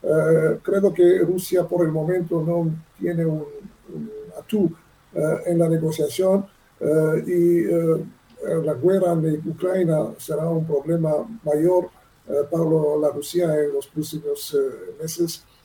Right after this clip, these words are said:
y probablemente debilitará, eh, muchísimo, eh, la potencia que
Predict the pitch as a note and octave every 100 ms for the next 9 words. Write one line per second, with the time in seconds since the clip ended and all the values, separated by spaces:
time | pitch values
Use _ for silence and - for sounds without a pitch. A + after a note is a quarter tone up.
0 | _ D3+ D#3 D#3+ D3+ D3 C#3+ D#3 D#3+ D#3
1 | D3 D3 C#3+ C#3+ D#3 D#3+ - _ _ _
2 | - C3 C3+ C3 E3 E3 D3 C#3 A2+ -
3 | C#3 C#3+ C#3 C3 C3 B2+ B2+ C3 C#3+ _
4 | - - C#3+ - F#3 D#3+ C#3+ -